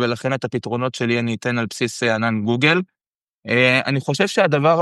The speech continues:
החשוב ביותר והטוב ביותר, זאת אומרת, בענן, אה, זה כל עולם הסרברלס. תכף אני גם אגע בו ואגיד בדיוק מה היתרונות שלו, אבל, אה, באמת בואו נתחיל רגע לדבר על האתגרים אל מול הפתרונות.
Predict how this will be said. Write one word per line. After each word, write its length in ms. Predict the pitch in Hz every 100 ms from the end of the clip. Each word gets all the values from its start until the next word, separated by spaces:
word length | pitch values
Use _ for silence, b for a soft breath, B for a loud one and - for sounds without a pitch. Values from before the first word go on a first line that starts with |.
| -
החשוב 760 | 127 120 120 - 120 165 151
ביותר 360 | 147 120 147 131
והטוב 360 | 120 - 143 135
ביותר, 220 | 127 139
זאת 140 | -
אומרת, 340 | 123 131 127 131
בענן, 440 | 113 113 131 165 175 _ _ _ 117
אה, 140 | 120
זה 100 | 127
כל 160 | - 170
עולם 200 | 165 147
הסרברלס. 580 | - 151 151 127 113
תכף 180 | - 135 147 135 127
אני 80 |
גם 200 | 117 117
אגע 180 | 120 135
בו 140 | 139 117
ואגיד 300 | 117 131 123
בדיוק 340 | 117 131 -
מה 80 | 131
היתרונות 400 | 123 113 120 120
שלו, 280 | 147 180 214 _ _ _ _
אבל, 340 | - 120 127 131
אה, 60 |
באמת 320 | 135 170 190 165
בואו 160 | 180
נתחיל 280 | 180 - 170
רגע 300 | 165 151 151
לדבר 360 | 147 143 156 156
על 120 | 143
האתגרים 720 | 139 131 131 127 143 165 151
אל 60 |
מול 240 | 139 147 151
הפתרונות. 840 | 147 135 127 123 - 117 113 110